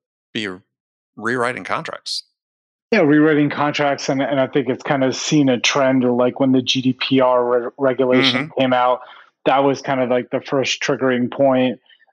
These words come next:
Speaker 2: Uh, and then, you know, California, if you,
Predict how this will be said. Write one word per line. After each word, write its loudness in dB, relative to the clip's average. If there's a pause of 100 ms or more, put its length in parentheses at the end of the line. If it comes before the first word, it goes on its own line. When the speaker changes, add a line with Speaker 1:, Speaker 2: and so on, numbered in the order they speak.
Speaker 2:
Uh, 2
and 0
then, 2
you 2
know, 0
California, 2
if -8
you, -8